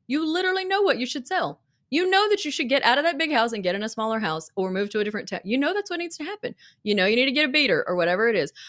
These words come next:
But instead of doing all of that, we're gonna, like, really have cozy blankets and our favorite type of herbal tea, and it's really gonna be, we're gonna be feeling better. No, you're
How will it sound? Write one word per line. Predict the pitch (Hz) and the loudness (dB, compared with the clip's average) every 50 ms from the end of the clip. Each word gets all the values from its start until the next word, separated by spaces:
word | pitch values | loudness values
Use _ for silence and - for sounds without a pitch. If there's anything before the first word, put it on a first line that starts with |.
| - _ | -20 _
But | - 214 208 | 0 0 0
instead | 196 - - 220 254 | 0 2 4 4 4
of | 269 | 4
doing | 294 381 427 415 381 320 | 6 4 4 6 6 8
all | 262 247 247 233 | 8 8 8 4
of | 202 196 | 4 6
that, | 208 208 208 214 214 - - 220 | 6 8 8 8 6 6 4 2
we're | 233 | 2
gonna, | 220 220 214 202 | 2 2 2 2
like, | 202 190 185 180 180 175 - | 2 2 2 2 2 0 0
really | 196 208 240 254 262 269 269 240 | 2 2 4 6 6 4 4 2
have | 240 233 214 202 | 2 0 0 0
cozy | - - 240 247 285 339 | 2 2 2 2 2 2
blankets | 320 302 277 277 262 254 254 240 240 220 | 0 2 0 0 2 2 2 2 2 0
and | 202 | -2
our | 190 190 | -2 -2
favorite | - - 190 202 208 220 220 | 0 0 0 2 2 0 2
type | - 254 247 - | 2 0 2 2
of | 240 220 | -2 0
herbal | - - 240 240 311 359 | 2 2 2 2 0 -2
tea, | - - 381 320 302 294 294 294 294 285 | -2 0 2 4 4 4 4 4 4 4
and | 247 220 220 | 4 4 2
it's | 208 202 - - | 2 0 0 0
really | 233 233 247 269 | 2 4 4 4
gonna | 285 285 277 | 4 2 2
be, | 269 277 269 269 269 269 269 269 269 262 | 2 2 4 4 4 4 4 4 2 2
we're | 233 247 247 | 0 0 2
gonna | 247 233 | 2 2
be | 240 | 0
feeling | 247 247 247 240 240 226 | -2 0 0 0 0 2
better. | 220 233 214 180 180 180 | 2 2 2 2 -2 -4
No, | 226 269 | -8 -8
you're | 330 370 | -8 -8